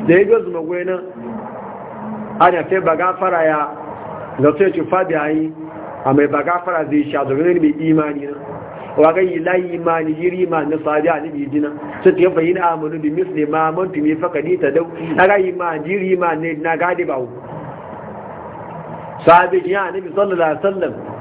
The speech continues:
Fala di fala ti canja.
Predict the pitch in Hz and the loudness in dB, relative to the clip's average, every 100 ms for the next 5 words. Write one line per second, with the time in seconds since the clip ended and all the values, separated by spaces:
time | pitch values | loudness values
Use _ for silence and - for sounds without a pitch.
0 | - - - - - - - - - - | -12 -12 -14 -14 -14 -14 -14 -14 -14 -12
1 | - - 82 85 - - - - - - | -12 -12 -12 -12 -14 -14 -14 -14 -14 -14
2 | - - - 165 170 180 180 175 170 170 | -12 -12 2 4 6 2 0 -2 0 0
3 | 165 180 190 170 | -2 0 0 2